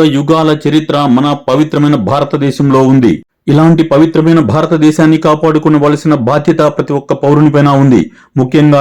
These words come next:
యువత. ఈ మధ్య చాలా కొన్ని దుష్ట శక్తులు యువత పైన ప్రభావం చూపిస్తున్నాయి. మత్తు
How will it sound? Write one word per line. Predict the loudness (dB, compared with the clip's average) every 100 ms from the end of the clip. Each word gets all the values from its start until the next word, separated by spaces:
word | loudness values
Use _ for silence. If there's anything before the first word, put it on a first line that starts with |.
| 2 2
యువత. | 0 0 -2 -2 0
ఈ | 2
మధ్య | 2 2 0 -2 -10 _ -4
చాలా | 0 0 0
కొన్ని | 0 0 -2
దుష్ట | -4 -2 -2
శక్తులు | -2 2 2 2
యువత | 2 0 0
పైన | 0 2 2 0
ప్రభావం | 0 2 0 0
చూపిస్తున్నాయి. | -2 -4 -2 0 0 0 0 -2
మత్తు | 0